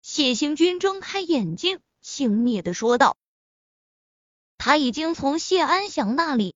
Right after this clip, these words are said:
了解到了陈飞宇的底细，也知道了陈飞宇是通幽中期的高手，那一刻，他的确吓了一大跳。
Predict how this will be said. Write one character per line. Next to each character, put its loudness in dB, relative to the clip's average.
了 6
解 4
到 4
了 2
陈 -2
飞 -2
宇 2
的 0
底 -4
细， -2
也 0
知 0
道 4
了 0
陈 -6
飞 0
宇 -4
是 -6
通 -4
幽 2
中 -2
期 -4
的 0
高 4
手， -2
那 -4
一 -4
刻， 0
他 0
的 2
确 4
吓 0
了 0
一 -4
大 4
跳。 2